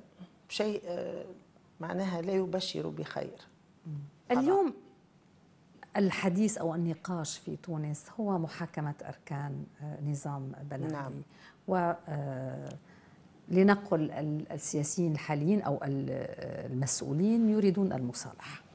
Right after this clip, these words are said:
Speaker 2: وحاطين، يعني، واضعين شروط على المصالحة، شروط اقتصادية، شروط غير اقتصادية.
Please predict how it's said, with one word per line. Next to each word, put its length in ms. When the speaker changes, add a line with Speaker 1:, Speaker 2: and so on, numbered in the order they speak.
Speaker 2:
وحاطين، 580
يعني، 200
واضعين 500
شروط 720
على 360
المصالحة، 880
شروط 360
اقتصادية، 760
شروط 400
غير 200
اقتصادية. 800